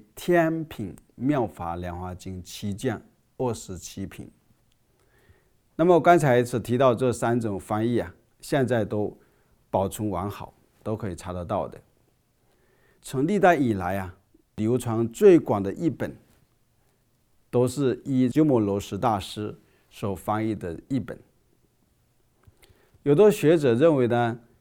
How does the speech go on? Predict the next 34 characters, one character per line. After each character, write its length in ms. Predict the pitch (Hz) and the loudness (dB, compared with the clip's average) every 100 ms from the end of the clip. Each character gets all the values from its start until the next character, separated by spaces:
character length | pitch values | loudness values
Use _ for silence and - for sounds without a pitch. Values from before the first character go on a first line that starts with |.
| _ | _
《妙 220 | 143 175 | 4 6
法 120 | 135 | 6
莲 140 | 117 117 | 4 2
华 80 | |
经》 160 | 110 117 | 0 0
有 180 | 120 98 | 0 0
六 180 | 104 147 | 2 2
个 240 | 131 120 | 4 2
译 160 | 107 165 | 2 0
本， 180 | 113 104 - _ _ _ _ _ | -2 -6 -10 _ _ _ _ _
但 200 | - 151 | 0 2
是 120 | 139 | 2
呢， 140 | 151 131 | -2 2
另 160 | 156 | 6
外 100 | 156 | 6
三 240 | 131 123 113 | 4 0 0
个 120 | 120 | 0
译 100 | 127 | -2
本 220 | 117 98 - _ _ - | -4 -8 -10 _ _ -8
现 160 | 143 | -2
在 120 | 135 | 0
已 120 | 117 85 | 0 -2
经 300 | 92 95 101 _ _ _ _ | -6 -8 -10 _ _ _ _
没 220 | 107 110 | -4 -2
有 60 | |
流 160 | 95 95 | -2 -4
传 200 | 98 87 | -8 -10
了， 140 | 85 - _ | -12 -16 _
我 100 | - | -14
们 140 | 90 92 | -10 -10
也 80 | 98 | -8
见 220 | 123 107 | -8 -8
不 100 | 95 | -6
到。 260 | 107 - | -8 -10